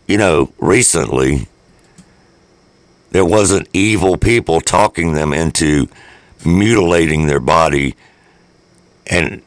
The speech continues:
the whacked out parents allowing this to happen. In some cases, they don't even know about it, but the ones that do know about it, it's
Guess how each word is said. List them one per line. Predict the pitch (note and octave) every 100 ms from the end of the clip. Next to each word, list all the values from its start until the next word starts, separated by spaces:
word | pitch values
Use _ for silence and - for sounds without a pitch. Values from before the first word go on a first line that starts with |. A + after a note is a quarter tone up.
| _ _ _ _ -
the | C2+ D2+
whacked | B1+ D#2 F2+ G#2+ -
out | F#2+ D2+ -
parents | F2+ F#2+ F#2+ -
allowing | D#2 D2 D#2 E2+ D#2
this | C#2+ D2
to | - C2+
happen. | D2+ E2 - B1 A#1+ - _ _ _ _ _ -
In | D#2
some | E2+ E2+
cases, | E2 D#2+ D2+ D2 C#2+ A#1+
they | D2
don't | D2 D2
even | C2 C2
know | D2
about | C#2+ A#1 A#1
it, | B1 A#1+
but | C2+ - - - - _ -
the | D2+
ones | D#2+ E2 D#2+
that | D#2 -
do | B1+ F#2
know | E2+ C#2+ C#2
about | B1 A#1+ B1
it, | A#1+ - _ _ _ _ _ _ _ _ _ _ _ _ _ _ _ _ _
it's | D2+ D2+ - - -